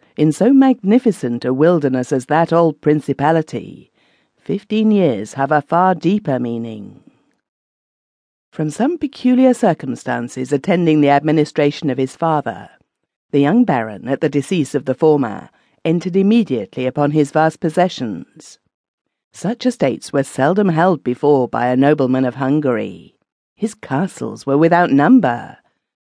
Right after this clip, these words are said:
The chief in point of splendour and extent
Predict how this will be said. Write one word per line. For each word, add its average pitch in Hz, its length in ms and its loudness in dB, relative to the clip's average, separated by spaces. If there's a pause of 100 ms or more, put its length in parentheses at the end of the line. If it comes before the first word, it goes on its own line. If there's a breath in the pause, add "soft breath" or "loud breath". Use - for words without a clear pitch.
(140)
The 196 80 -2
chief 320 260 4
in 277 140 4
point 214 340 0
of 117 100 -10
splendour 151 520 0
and 127 140 -2
extent 127 600 -4